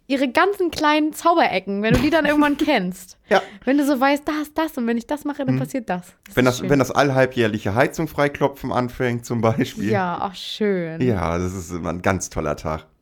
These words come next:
Speaker 1: Ja.
Speaker 2: Und erst Thermostate abschrauben und dann gehst du damit, äh, hier diesem W D vierzig Schmieröl,
Speaker 1: Ja.
Speaker 2: gehst du da ran und dann haust du diese Stifte da wieder <laughs> rein, sodass sie wieder rein und raus flutschen können.
Speaker 1: W D vierzig, bestes.
Speaker 2: Mhm.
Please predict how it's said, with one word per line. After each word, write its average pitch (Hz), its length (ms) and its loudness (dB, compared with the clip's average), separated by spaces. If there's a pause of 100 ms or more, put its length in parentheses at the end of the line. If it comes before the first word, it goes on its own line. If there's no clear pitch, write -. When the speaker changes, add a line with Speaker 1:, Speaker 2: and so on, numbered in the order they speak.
Speaker 1:
Ja. 175 440 -8 (280)
Speaker 2:
Und 87 80 -6
erst 82 280 -6
Thermostate 127 640 0
abschrauben 98 1040 0 (380)
und - 60 -6
dann 82 160 -6
gehst 95 260 -2
du - 40 -6
damit, 85 420 -2
äh, 85 320 -6
hier 82 180 -2
diesem 80 720 -6
W 85 100 -4
D 76 140 -2
vierzig 127 440 2
Schmieröl, 110 760 4
Speaker 1:
Ja. 87 60 -2
Speaker 2:
gehst 82 120 -2
du 85 60 -2
da 85 120 -2
ran 110 260 4
und - 160 -6
dann 85 120 -8 (120)
haust 120 200 -2
du 107 60 -4
diese 85 220 -4
Stifte - 360 -2
da 110 140 6
wieder 107 260 4
<laughs> 120 140 -2
rein, 113 360 0 (220)
sodass 90 280 -4
sie 92 100 -8
wieder 87 240 0
rein 82 160 -6
und - 140 -8
raus 135 260 2
flutschen 127 460 -2
können. 107 560 2 (540)
Speaker 1:
W 190 100 -8
D 180 100 -8
vierzig, 175 600 -14
bestes. - 560 -20 (100)
Speaker 2:
Mhm. 98 340 -4